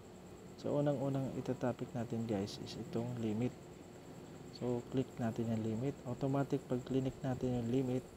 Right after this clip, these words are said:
yan yung naka-default yan guys. Yan yung li-, guys. So ano ba yung limit? So ang ibig sabihin guys ng limit guys,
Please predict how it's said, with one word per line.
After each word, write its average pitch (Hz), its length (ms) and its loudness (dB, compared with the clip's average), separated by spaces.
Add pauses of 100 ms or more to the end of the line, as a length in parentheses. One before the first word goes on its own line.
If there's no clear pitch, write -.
(380)
yan 131 160 6
yung 135 160 2
naka-default 110 720 0
yan 104 160 2
guys. - 480 -2 (240)
Yan 101 160 0
yung 101 240 0
li-, - 240 -4
guys. 87 400 -4 (640)
So 165 320 6
ano 160 160 4
ba 151 160 8
yung 135 160 8
limit? 113 400 2 (880)
So 127 160 2
ang 156 80 4
ibig 156 240 4
sabihin 147 480 6
guys 131 320 6
ng 127 160 2
limit 120 400 2
guys, 101 560 -4